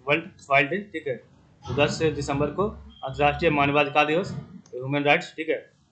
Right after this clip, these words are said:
और चौदह, चौदह दिसंबर को राष्ट्रीय ऊर्जा संरक्षण, चौदह दिसंबर को राष्ट्रीय ऊर्जा संरक्षण और राष्ट्र-, विश्व ऊर्जा दिवस, सोलह दिसंबर को आपका विजय दिवस,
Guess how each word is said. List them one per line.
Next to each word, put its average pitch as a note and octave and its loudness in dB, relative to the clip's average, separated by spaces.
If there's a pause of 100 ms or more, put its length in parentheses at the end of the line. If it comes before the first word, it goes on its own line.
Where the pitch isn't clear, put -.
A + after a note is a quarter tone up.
(2500)
और C3+ 4
चौदह, D3+ 2 (1040)
चौदह C#3+ 4
दिसंबर C#3+ -2
को F#3 -2
राष्ट्रीय C#3 0
ऊर्जा C#3+ 0
संरक्षण, D3+ -4 (600)
चौदह C#3+ 2
दिसंबर C#3+ -2
को D#3+ -2
राष्ट्रीय D3 2
ऊर्जा C3+ -2
संरक्षण D3+ -4 (160)
और D#3 0 (240)
राष्ट्र-, C3+ 0
विश्व D#3 -2
ऊर्जा C#3+ 2
दिवस, D#3 -2 (580)
सोलह C#3+ 2
दिसंबर D3+ 0
को - 0
आपका D3+ 2
विजय C#3+ 0
दिवस, D#3 -4